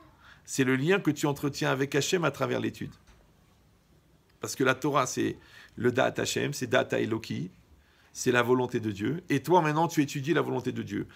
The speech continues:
Maintenant, quand toi, tu penses à la volonté de Dieu, que Dieu, il est en train d'enseigner, donc toi et Dieu, vous faites un. Et c'est ça le but du monde, c'est de faire un avec Hachem. Ça va ?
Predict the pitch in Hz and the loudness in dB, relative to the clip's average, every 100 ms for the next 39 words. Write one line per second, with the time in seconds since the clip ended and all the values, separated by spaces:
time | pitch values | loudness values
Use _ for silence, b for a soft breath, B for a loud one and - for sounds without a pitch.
0 | B - 127 123 196 190 190 185 - 139 | B -2 0 2 0 4 4 4 2 -2
1 | 196 170 151 139 123 131 120 131 127 117 | 2 2 2 2 2 0 0 -2 -2 0
2 | 123 101 - 123 117 147 120 120 127 - | 0 2 0 0 4 2 4 2 0 -2
3 | 139 117 123 117 127 120 123 160 226 - | -2 0 -2 -2 -2 0 0 0 -2 -6
4 | B B B 113 135 - 190 196 151 131 | B B B 0 0 2 6 8 8 2
5 | 202 165 165 147 131 127 - 135 131 135 | 0 2 2 2 2 0 -2 -4 -2 0
6 | 131 113 113 135 147 131 _ - 117 - | 0 0 -4 -4 -6 -8 _ -12 -6 -2
7 | 123 131 117 117 117 - 139 - _ _ | -2 -2 -2 -2 -6 -6 -14 -18 _ _
8 | _ _ _ _ - - - - - - | _ _ _ _ -20 -20 -20 -20 -20 -20
9 | - - _ _ _ _ _ _ _ _ | -20 -20 _ _ _ _ _ _ _ _
10 | _ _ - 107 120 | _ _ -12 -6 -6